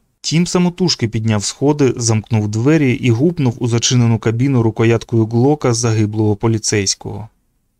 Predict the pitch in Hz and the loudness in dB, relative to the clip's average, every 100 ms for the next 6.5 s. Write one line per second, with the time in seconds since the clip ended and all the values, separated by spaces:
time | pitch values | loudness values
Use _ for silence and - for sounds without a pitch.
0 | - 151 185 160 175 185 196 127 - 107 | -2 0 2 2 2 2 2 2 -2 -6
1 | 101 110 113 - 135 127 131 170 135 127 | -6 -2 0 0 0 0 2 2 4 2
2 | 135 - 143 110 113 - _ _ _ 123 | 2 0 0 0 -4 -12 _ _ _ -4
3 | 113 156 170 165 160 139 135 143 135 120 | 0 0 2 2 0 0 0 0 0 2
4 | 123 127 139 151 143 110 98 - - 110 | 0 -2 -2 0 0 -2 -4 -10 -4 0
5 | 104 104 107 104 110 131 135 123 120 107 | 0 0 -2 0 0 0 -2 -2 -4 -4
6 | 113 98 95 - - | -6 -6 -8 -10 -14